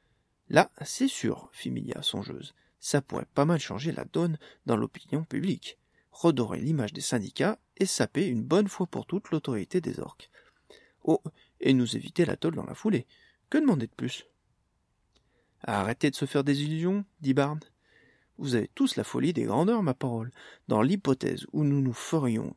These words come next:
pas tuer dans le processus, rien ne prouve que récupérer l'épée nous assurerait une quelconque amnistie. Comme par, euh, magie ?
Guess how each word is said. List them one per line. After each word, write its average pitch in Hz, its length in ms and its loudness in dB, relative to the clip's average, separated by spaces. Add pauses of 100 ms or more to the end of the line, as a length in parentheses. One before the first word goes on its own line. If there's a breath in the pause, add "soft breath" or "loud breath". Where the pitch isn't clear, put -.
(120)
pas 104 120 -4
tuer 123 340 -6
dans 113 140 2
le - 100 -2
processus, - 840 -4
rien 175 320 0
ne 135 140 2
prouve - 400 2
que - 120 -6
récupérer - 600 -4
l'épée 151 360 0
nous 135 240 -4
assurerait 123 580 -6
une 127 140 -4
quelconque - 640 -4
amnistie. - 540 -6 (300)
Comme 117 180 0
par, - 580 -4
euh, - 40 -14 (440)
magie ? 123 400 6